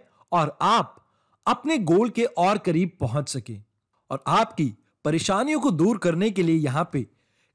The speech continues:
एक डेडिकेटेड टीम होगी मेंटर्स की, जो कि आपकी हर तरह की परेशानी को दूर करेगी। आइए समझते हैं कि क्यों एक मेंटर का होना आपके लिए बहुत जरूरी है। इसके लिए मैथोलॉजिकल एग्जांपल है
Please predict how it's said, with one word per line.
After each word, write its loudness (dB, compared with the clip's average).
एक -4
डेडिकेटेड -2
टीम 2
होगी 2
मेंटर्स 0
की, -2
जो 2
कि 0
आपकी 0
हर 2
तरह 0
की -6
परेशानी -2
को -2
दूर -2
करेगी। -8
आइए 0
समझते -4
हैं 0
कि -2
क्यों 2
एक -6
मेंटर 0
का 0
होना -2
आपके -2
लिए 0
बहुत -4
जरूरी -2
है। -10
इसके -4
लिए 0
मैथोलॉजिकल 0
एग्जांपल -2
है -2